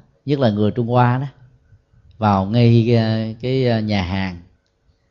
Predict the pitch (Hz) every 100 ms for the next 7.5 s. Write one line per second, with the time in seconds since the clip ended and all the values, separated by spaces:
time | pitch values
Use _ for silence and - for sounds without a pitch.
0 | _ _ - 104 104 101 104 127 131 180
1 | 214 190 110 - 110 101 95 - 120 117
2 | 113 127 156 185 185 - 175 - 170 220
3 | 233 - _ _ _ _ _ _ _ _
4 | _ _ _ 101 101 98 98 95 92 82
5 | 120 120 101 139 175 123 110 165 160 127
6 | - _ _ _ _ _ _ _ _ _
7 | _ _ 104 120